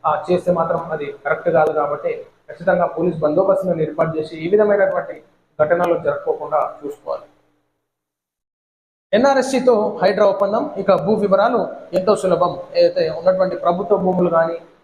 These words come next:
నాలాలు కానీ, కుంటలు కానీ, గవర్నమెంట్ ల్యాండ్స్ కానీ సెక్యూర్గా ఉండేందుకు మరి, ఆ, దాంతోని ఆ సంస్థతో ఒప్పందం చేసుకోవడం జరిగింది కాబట్టి,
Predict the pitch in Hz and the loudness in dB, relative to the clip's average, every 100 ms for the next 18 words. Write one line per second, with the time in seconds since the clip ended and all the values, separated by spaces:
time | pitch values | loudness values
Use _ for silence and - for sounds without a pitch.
0 | - 165 190 190 170 175 165 180 180 196 | 0 2 4 2 2 -2 -4 -2 0 2
1 | 185 175 175 - 156 170 196 196 190 170 | 2 0 -2 -4 0 2 2 0 0 -2
2 | 170 175 180 175 - 214 208 196 185 214 | 0 0 0 -2 2 4 4 2 0 -4
3 | 202 175 - _ _ 165 156 131 151 147 | -6 -8 -10 _ _ 2 2 2 0 2
4 | 139 139 151 151 165 151 - 151 156 156 | 0 0 -2 2 2 0 -4 -4 -4 -6
5 | 185 180 160 165 170 165 156 - 165 160 | -4 -2 0 0 -2 0 -2 0 -2 0
6 | 156 151 143 156 170 156 | -2 -2 0 -2 -2 -12